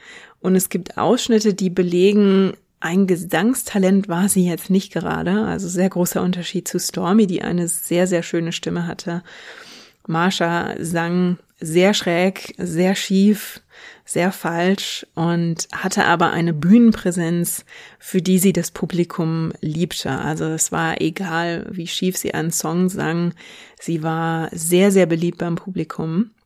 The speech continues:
So machte sie sich also in der Szene und auch darüber hinaus ein Stück weit einen Namen.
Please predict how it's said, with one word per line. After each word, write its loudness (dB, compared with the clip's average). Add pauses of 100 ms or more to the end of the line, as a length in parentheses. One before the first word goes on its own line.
(1500)
So -6
machte 2
sie 2
sich -6
also -2
in 4
der 2
Szene 2
und -4
auch -6
darüber 0
hinaus -2
ein -4
Stück -8
weit -4
einen -4
Namen. -2